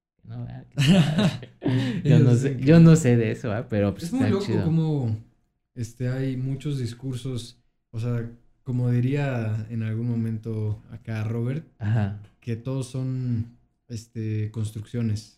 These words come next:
Speaker 2: que
Speaker 1: Sí.
Speaker 2: uno se va poniendo, porque, este, para mucha gente es muy importante esta cuestión de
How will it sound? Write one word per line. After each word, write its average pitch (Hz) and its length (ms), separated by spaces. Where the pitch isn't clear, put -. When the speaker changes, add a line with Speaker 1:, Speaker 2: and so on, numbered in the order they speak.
Speaker 2:
que 110 120
Speaker 1:
Sí. 107 160
Speaker 2:
uno 113 120
se 113 120
va 107 140
poniendo, 107 460
porque, 127 720
este, 120 400
para 120 180
mucha 143 260
gente 147 220
es 143 60
muy 143 140
importante 123 600
esta 120 240
cuestión 113 440
de 110 380